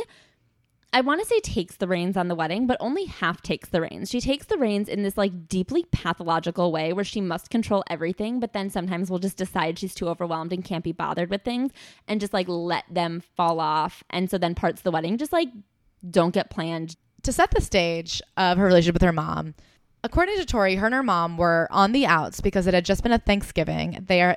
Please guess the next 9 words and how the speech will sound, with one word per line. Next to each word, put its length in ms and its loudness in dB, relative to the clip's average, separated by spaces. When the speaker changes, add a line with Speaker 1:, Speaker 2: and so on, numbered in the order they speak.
Speaker 2:
had 140 -4
just 160 0
been 100 4
a 60 6
party, 500 4
and 220 0
Nanny, 640 4
the 80 2
nanny, 580 2